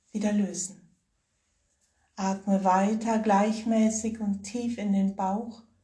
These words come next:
gerne auch zusätzlich mit der Ujjayi-Atmung. Und zieh mit dem nächsten Einatmen deine Schultern wieder weit nach oben.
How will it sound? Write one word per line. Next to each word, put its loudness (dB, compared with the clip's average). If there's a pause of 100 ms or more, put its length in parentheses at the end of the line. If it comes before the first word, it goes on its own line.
(400)
gerne 4
auch -6
zusätzlich -2
mit -4
der -4
Ujjayi-Atmung. -4 (760)
Und 0
zieh 4
mit 4
dem 4
nächsten 0
Einatmen 2
deine 2
Schultern 4
wieder 4
weit 2
nach -2
oben. -18